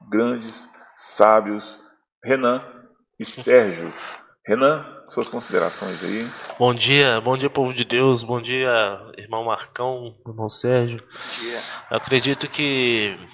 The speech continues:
Speaker 2: Deus fará, Deus falará ao nosso coração e nos fará entender a respeito do, dos tempos do fim e, eh, nos, nos dará entendimento sobre esse texto que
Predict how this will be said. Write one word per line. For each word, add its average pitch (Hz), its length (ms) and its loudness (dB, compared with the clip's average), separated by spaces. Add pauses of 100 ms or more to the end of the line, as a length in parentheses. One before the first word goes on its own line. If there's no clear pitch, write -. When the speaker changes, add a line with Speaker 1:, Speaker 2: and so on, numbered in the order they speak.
(200)
Speaker 2:
Deus 123 260 -2
fará, 117 840 6
Deus 117 180 -4
falará 113 380 2
ao 117 80 -2
nosso 117 240 0
coração 117 560 -4
e 131 40 -6
nos 127 180 -6
fará 123 240 2
entender 117 500 -6
a 113 40 -2
respeito 110 480 -6
do, 107 220 -4
dos 107 220 -8
tempos 117 260 -6
do 117 80 -6
fim 175 380 -6 (840)
e, 160 600 0
eh, 120 720 -2
nos, - 240 -4
nos 185 240 4
dará 196 240 8
entendimento 151 680 -2
sobre - 260 -2
esse - 240 -2
texto 135 340 2
que 147 320 -8